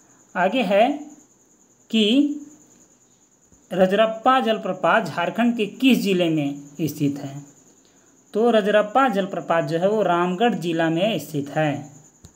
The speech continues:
आगे बढ़ते हैं, रजरप्पा जलप्रपात किन दो नदियों के संगम पर स्थित है? तो दामोदर और भेड़ा के संगम पर रजरप्पा जलप्रपात स्थित है।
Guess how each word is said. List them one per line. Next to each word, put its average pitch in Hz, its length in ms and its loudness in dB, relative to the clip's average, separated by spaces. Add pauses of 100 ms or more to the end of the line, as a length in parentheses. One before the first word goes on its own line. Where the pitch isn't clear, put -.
(720)
आगे 185 160 0
बढ़ते 220 280 0
हैं, 202 520 -2 (320)
रजरप्पा 196 540 2
जलप्रपात 208 920 0
किन 240 280 4
दो 202 160 2
नदियों 190 400 0
के 185 180 -4
संगम 165 440 0
पर 160 320 2
स्थित 143 400 -6
है? 175 400 2 (720)
तो 180 60 -10
दामोदर 190 600 2
और 220 300 2
भेड़ा 180 400 0
के 226 160 -2
संगम 165 480 -4
पर 185 580 0 (560)
रजरप्पा 180 520 2
जलप्रपात 180 800 0
स्थित 147 380 -8
है। 147 380 0